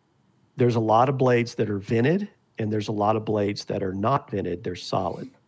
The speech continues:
I've shot both. You've shot both. I know a lot. For me, it came down to two things. Vented heads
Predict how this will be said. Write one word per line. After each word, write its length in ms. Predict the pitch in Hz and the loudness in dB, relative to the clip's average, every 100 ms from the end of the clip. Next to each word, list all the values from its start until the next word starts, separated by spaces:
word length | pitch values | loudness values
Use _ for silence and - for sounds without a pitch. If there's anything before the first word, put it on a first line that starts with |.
| _ _ _ _ _ _ - - | _ _ _ _ _ _ -18 -4
I've 180 | 101 101 | -2 -2
shot 360 | - 110 - 117 | 0 0 0 0
both. 440 | 107 107 127 - | 2 2 -2 -6
You've 220 | 110 131 | -2 -2
shot 420 | - 107 104 - | -2 -2 -4 -4
both. 680 | 104 95 98 - - - - - | -2 0 -2 -6 -20 -16 -12 -6
I 140 | 104 | -4
know 160 | 98 95 | -2 -2
a 100 | 90 | -2
lot. 500 | 95 104 95 98 - - - - _ _ _ | 4 4 4 0 -8 -20 -20 -20 _ _ _
For 240 | - 123 | -4 0
me, 540 | 131 143 170 190 190 - _ _ _ _ | 4 4 4 4 2 -2 _ _ _ _
it 160 | 127 - | -2 0
came 280 | 143 131 131 | 2 2 2
down 360 | 117 123 127 | 2 2 0
to 140 | - 135 | -2 -6
two 320 | - 127 113 - 131 - | -6 -6 -4 -4 -6 -6
things. 480 | 95 95 - - - _ _ _ _ _ _ _ | -12 -12 -14 -18 -20 _ _ _ _ _ _ _
Vented 440 | 113 131 143 160 156 | -2 2 4 4 2
heads 640 | 123 117 101 98 - | 0 0 0 -4 -8